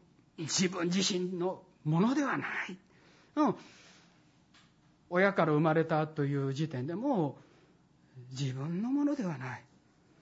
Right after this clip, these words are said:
神様から与えられたものだ。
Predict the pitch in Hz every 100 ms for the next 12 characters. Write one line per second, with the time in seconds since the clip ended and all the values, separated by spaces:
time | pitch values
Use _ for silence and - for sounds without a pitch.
0 | _ _ _ _ - _ _ _ _ _
1 | - - _ _ - 180 165 156 135 123
2 | 233 190 - 185 185 190 185 151 151 180
3 | 170